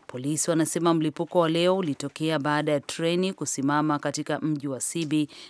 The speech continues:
katika jimbo la Baluchistan. Msemaji wa kundi la waasi la United Baluch Army aliwasilisha, aliwasiliana pia na Sauti ya Amerika kwa njia ya simu na kudai kuwajibika kwa bomu hilo.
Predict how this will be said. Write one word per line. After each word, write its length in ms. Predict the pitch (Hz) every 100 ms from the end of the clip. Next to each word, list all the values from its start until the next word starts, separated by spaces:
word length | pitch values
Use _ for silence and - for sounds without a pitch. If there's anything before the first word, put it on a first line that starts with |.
| -
katika 300 | 151 175 170
jimbo 360 | 170 175 151
la 120 | 147
Baluchistan. 1080 | 127 143 131 135 - 139 - 147 127 113 110 104 _ - - -
Msemaji 580 | 123 139 139 156 156 160
wa 60 |
kundi 360 | 151 175 165 160
la 140 | 160
waasi 460 | 151 160 160 160 170
la 100 | 143
United 600 | 127 135 156 151 160 143
Baluch 500 | 127 147 147 147 -
Army 380 | - 175 160 165 - - - -
aliwasilisha, 1300 | 123 127 147 156 185 185 202 - - - 196 190 -
aliwasiliana 800 | 160 135 135 135 160 156 160 165
pia 320 | 156 185 175
na 160 | 165 156
Sauti 460 | 156 160 160 - 156
ya 100 | 143
Amerika 420 | 147 156 160 165
kwa 140 | 156
njia 320 | 147 135 151
ya 160 | 139 127
simu 440 | - 185 175 165 156 - - -
na 120 | 120
kudai 420 | - 151 170 165 156
kuwajibika 760 | 175 165 151 151 160 - 135
kwa 180 | 131 143
bomu 300 | 131 127 123
hilo. 580 | 117 135 127 127 127 120